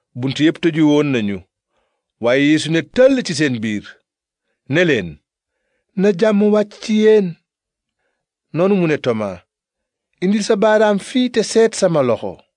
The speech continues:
Indi sa loxo, teg ko ci sama wet. Bàyyil di weddi te nga gëm." Tomaa tontu ko ni, "Sama Boroom,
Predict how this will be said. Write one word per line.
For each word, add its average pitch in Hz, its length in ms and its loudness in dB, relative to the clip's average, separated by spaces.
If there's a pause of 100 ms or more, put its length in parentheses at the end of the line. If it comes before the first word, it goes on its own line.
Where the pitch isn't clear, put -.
(1160)
Indi 247 180 0
sa 247 160 2
loxo, 247 340 2 (680)
teg 247 120 0
ko 247 140 -4
ci - 120 -10
sama 156 300 0
wet. 107 220 -6 (1000)
Bàyyil 277 380 2
di 226 140 0
weddi 143 360 -2
te 143 120 -4
nga 123 140 -2
gëm." 101 240 -6 (1200)
Tomaa 151 260 0
tontu 147 300 -2
ko 127 120 -2
ni, 104 160 -6 (680)
"Sama 214 380 0
Boroom, 220 540 2